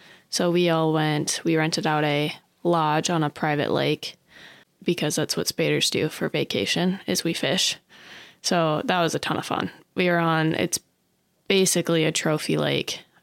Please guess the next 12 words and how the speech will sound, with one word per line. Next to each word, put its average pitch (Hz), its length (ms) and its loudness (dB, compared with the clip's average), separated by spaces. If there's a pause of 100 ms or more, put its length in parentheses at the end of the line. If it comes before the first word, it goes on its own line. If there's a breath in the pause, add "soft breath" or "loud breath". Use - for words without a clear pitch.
(160)
Uh, 165 400 0
and 165 260 0
the 160 460 0 (460 soft breath)
people 190 240 2
who 170 120 4 (100)
owned 185 300 4
it 147 280 0 (500 soft breath)
had - 160 -4
said, 151 220 0
you 147 100 2
know, 147 400 0
"We'd 160 360 2